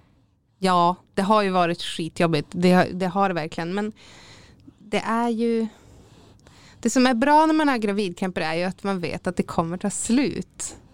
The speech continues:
Det gör man ju inte när man har endometrios eller vestibulit eller, så det, det, det är ju någonting lyxigt med en gravidkrämpa, att den här kommer ju försvinna.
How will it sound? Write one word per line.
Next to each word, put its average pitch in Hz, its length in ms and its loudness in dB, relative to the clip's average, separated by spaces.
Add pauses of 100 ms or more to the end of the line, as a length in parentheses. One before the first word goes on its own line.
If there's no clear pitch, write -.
(220)
Det 220 220 2
gör 226 300 2
man 240 180 2
ju 233 100 0
inte 190 340 -6
när 170 140 -2
man 170 200 2
har 165 480 0 (220)
endometrios 175 1120 0
eller 170 300 -2
vestibulit 180 1000 -2
eller, 160 280 -2 (560)
så - 120 2
det, 190 160 0
det, 214 320 2 (320)
det 214 100 2
är 214 100 2
ju 220 80 0
någonting 196 800 -2
lyxigt - 800 0
med 175 100 -2
en 165 80 -4
gravidkrämpa, 180 840 0 (360)
att - 160 -10
den 175 140 0
här 165 160 0
kommer 165 260 -2
ju 175 60 0
försvinna. 196 420 0